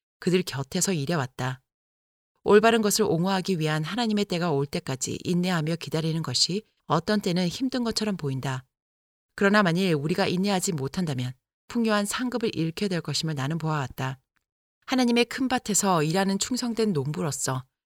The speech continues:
우리는 눈물로 씨를 뿌리고 인내하며 소망을 품어야 한다. 우리는 곤란과 슬픔을 당해야 한다. 유혹과 피곤한 수고로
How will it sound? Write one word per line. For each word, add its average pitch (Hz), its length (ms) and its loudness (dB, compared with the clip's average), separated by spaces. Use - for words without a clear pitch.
우리는 170 340 2
눈물로 185 380 0
씨를 233 340 2
뿌리고 156 440 -4
인내하며 170 640 -2
소망을 214 400 -2
품어야 202 320 -2
한다. 135 360 -6
우리는 214 380 6
곤란과 202 540 2
슬픔을 240 420 -2
당해야 170 360 -2
한다. 131 360 -4
유혹과 196 440 2
피곤한 240 420 -2
수고로 156 560 -2